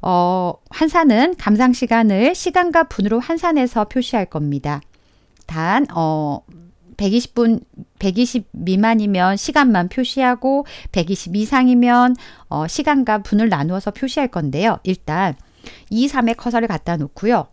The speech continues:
등호 입력하고 우리가 왼쪽에 있는 감상 시간이, 어, 분으로 환산된 값이잖아요. 이거를 시간으로 표현하려면 한 시간은 육십 분이에요.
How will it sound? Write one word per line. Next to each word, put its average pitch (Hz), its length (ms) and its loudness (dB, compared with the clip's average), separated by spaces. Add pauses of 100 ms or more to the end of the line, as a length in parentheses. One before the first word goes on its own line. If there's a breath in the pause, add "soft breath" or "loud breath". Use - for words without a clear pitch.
등호 214 240 -4
입력하고 151 880 -4 (400 loud breath)
우리가 180 460 -2
왼쪽에 233 440 0
있는 175 200 -4
감상 165 400 -6
시간이, 175 460 -4 (140)
어, 135 240 -8
분으로 247 360 2
환산된 233 460 0
값이잖아요. 143 840 -2 (280 loud breath)
이거를 233 480 2
시간으로 359 440 -2
표현하려면 180 920 -2
한 294 200 -2
시간은 240 520 0
육십 196 340 -6
분이에요. 139 500 -4